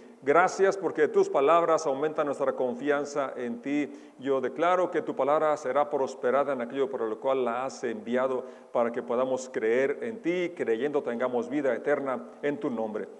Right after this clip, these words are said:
En el nombre de Jesús decimos, amén. Amén. Creo que oír amén me ayuda a predicar mejor, eso espero.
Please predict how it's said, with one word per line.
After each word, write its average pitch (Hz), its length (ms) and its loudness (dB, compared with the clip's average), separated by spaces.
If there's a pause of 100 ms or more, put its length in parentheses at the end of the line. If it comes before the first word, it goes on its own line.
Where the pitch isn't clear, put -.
(160)
En 127 120 -4
el 120 120 0
nombre 139 260 2
de 131 120 2
Jesús 135 380 -2
decimos, 135 540 0 (1200)
amén. 120 1000 -2 (140)
Amén. 120 560 2
Creo 151 200 2
que 131 240 4
oír 135 260 2
amén 143 320 2
me 127 80 -2
ayuda 139 260 0
a 123 60 0
predicar 120 380 -2
mejor, 120 240 -2 (120)
eso 127 120 -8
espero. 120 300 -2